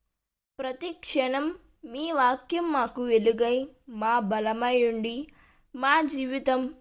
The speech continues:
మీ సత్యంలో నిలిచి మీ నామానికి మహిమ తేవాలని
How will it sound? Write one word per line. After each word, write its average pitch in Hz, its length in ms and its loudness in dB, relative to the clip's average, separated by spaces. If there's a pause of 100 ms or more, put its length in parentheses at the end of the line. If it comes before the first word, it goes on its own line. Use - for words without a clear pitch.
మీ 302 300 -2
సత్యంలో 294 760 0
నిలిచి 233 680 -4 (420)
మీ 320 240 -6
నామానికి 277 800 0
మహిమ 254 440 0
తేవాలని 240 960 2